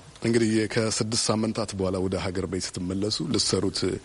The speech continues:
የሚገባ ነገር ወይንም ደግሞ ሰርታችሁ የምታሳዩት ጉዳይ እንዳለም ሰምቻለሁ። አንቺ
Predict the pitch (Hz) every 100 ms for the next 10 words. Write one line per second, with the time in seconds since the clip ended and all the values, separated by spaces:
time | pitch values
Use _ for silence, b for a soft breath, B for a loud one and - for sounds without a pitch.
0 | B B - 87 90 95 90 90 87 90
1 | 90 92 90 90 92 98 - 92 92 87
2 | 92 90 92 - 90 90 - 92 90 90
3 | 85 92 156 B B B - 104 101 -
4 | 90 92 98 107 127